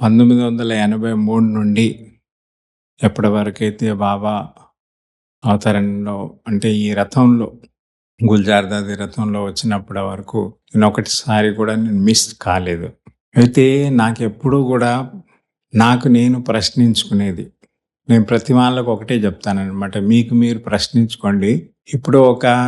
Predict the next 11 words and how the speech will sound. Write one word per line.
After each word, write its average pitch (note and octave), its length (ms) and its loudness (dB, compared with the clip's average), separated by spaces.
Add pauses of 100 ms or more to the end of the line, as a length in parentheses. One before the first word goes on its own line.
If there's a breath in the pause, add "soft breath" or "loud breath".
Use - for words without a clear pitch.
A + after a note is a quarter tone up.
(180)
కొన్ని A#2 240 2
సెకండ్లలో A2+ 920 0 (280)
ఒకటి G#2+ 180 4
ప్రశ్న A2+ 600 2 (420)
వేసుకోండి G#2+ 520 4
మీకు G2+ 300 0
మీరు. G2+ 420 -2 (640)
బాబా A#2 360 4
అన్నాడు, A2 640 2 (340)
"బాప్ A#2 440 2
దాదా G2+ 420 0